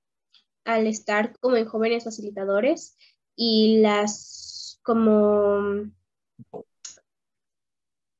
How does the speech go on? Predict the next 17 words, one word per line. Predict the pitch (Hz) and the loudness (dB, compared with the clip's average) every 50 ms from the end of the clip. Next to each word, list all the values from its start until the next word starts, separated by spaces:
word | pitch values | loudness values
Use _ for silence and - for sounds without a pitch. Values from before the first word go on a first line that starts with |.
| _ - | _ -2
los | 247 247 233 226 233 - | 2 2 4 2 2 0
conocimientos | - - 240 240 233 233 - 240 233 220 220 226 247 247 269 269 269 - | 0 0 2 2 2 0 0 2 2 2 2 2 2 2 2 2 2 2
que | - 233 233 | 0 0 0
hemos | 240 247 247 240 - - - - - - - - - - - _ _ _ _ _ | 2 2 0 0 0 -2 -4 -10 -16 -16 -16 -18 -18 -18 -20 _ _ _ _ _
ido | - 240 240 220 240 240 240 240 240 - - | -4 0 2 4 4 6 6 4 4 2 2
adquiriendo | 220 220 - - _ 214 214 214 208 208 214 208 220 240 254 277 349 440 453 453 _ _ - | 0 -2 -2 -6 _ -6 -6 -4 -2 2 2 2 4 2 2 2 2 0 0 -4 _ _ -6
a | 254 240 | -4 -2
lo | 233 226 | 0 0
largo | 220 208 208 214 214 214 220 220 226 226 220 | 2 2 2 2 0 0 0 2 0 0 0
de, | 214 208 202 196 196 190 190 _ _ _ _ | 0 0 2 2 0 0 -4 _ _ _ _
pues, | - 208 202 208 | -12 -12 -12 -12
sesiones | - 208 208 - 208 202 214 214 214 214 | -12 -10 -8 -6 -6 -4 -4 -4 -4 -6
como | - - 220 208 202 202 | -6 -6 -4 -4 -4 -4
de | 196 | -6
práctica | 196 - 202 202 196 196 - - 220 214 208 202 196 196 | -6 -4 -4 -4 -4 -6 -6 -8 -10 -8 -6 -4 -4 -2
y | 196 202 190 | -2 -2 -2
así, | 190 196 - 233 285 - - | -4 -4 -4 -6 -6 -6 -6